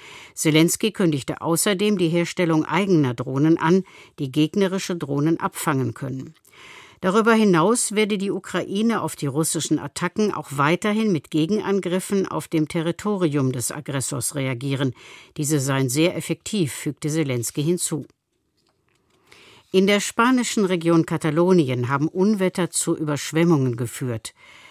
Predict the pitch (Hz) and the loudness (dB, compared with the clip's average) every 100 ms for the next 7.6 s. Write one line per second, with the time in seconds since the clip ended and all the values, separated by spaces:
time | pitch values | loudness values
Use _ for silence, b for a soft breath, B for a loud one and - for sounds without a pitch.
0 | B 165 - 185 202 190 180 160 139 - | B -2 0 0 2 4 4 2 0 0
1 | 147 147 160 165 175 180 - 202 - 160 | 0 0 0 2 0 0 -2 -4 -4 -2
2 | 143 139 185 - 165 143 139 139 190 - | -2 0 -2 -2 -4 -4 0 2 2 0
3 | 156 123 - - 147 - 143 160 170 160 | -6 -6 -8 -8 -4 -4 -4 -4 0 0
4 | 160 202 196 B B B B - 240 254 | 0 -2 -4 B B B B 0 2 2
5 | 240 175 165 165 190 202 160 156 151 156 | 2 0 2 2 4 4 4 2 0 -4
6 | - 220 - 165 139 135 123 127 151 151 | -2 -2 2 2 2 -2 -4 0 0 0
7 | 131 - 165 175 175 170 | -2 -4 0 0 4 2